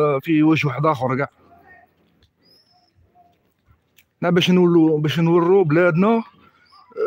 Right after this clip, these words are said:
في، آه، في أحسن وجه كما قال لك. الله يحفظك هواري، مرحبا بك خويا.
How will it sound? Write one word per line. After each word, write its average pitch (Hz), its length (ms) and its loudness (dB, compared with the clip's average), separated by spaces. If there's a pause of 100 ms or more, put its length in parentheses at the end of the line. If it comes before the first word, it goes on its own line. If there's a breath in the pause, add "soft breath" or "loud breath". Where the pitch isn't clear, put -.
(920)
في، - 240 -4
آه، 180 220 0
في 170 200 -8
أحسن 196 400 0
وجه 165 520 2
كما 143 220 -4
قال 120 260 -4
لك. 104 60 -12 (3750)
الله 156 120 -2
يحفظك 170 300 -2
هواري، 190 300 2
مرحبا 143 300 -2
بك 165 160 0
خويا. 135 300 -4